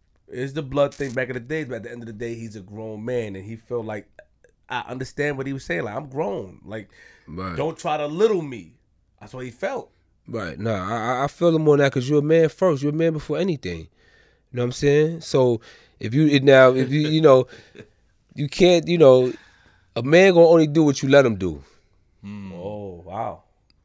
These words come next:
Speaker 2: You know what I'm
Speaker 1: Dope.
Speaker 2: saying? A man gonna do what you let him do. Bottom line.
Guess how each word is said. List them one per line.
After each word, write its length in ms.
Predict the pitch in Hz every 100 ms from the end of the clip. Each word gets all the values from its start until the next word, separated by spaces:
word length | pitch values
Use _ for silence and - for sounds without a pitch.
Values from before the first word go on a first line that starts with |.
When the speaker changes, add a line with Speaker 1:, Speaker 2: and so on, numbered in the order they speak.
| -
Speaker 2:
You 60 | 117
know 60 |
what 20 |
I'm 40 | 143
Speaker 1:
Dope. 40 |
Speaker 2:
saying? 360 | - 156 156 160
A 100 | 123
man 340 | 120 156 170 156
gonna 140 | 156
do 180 | 139 143
what 180 | 139 -
you 80 | 143
let 180 | 139 120
him 140 | 101
do. 240 | 95 82 - _ _ _ _ _ _ _ _ _ _ _ _
Bottom 320 | 110 117 120 120
line. 360 | 113 95 85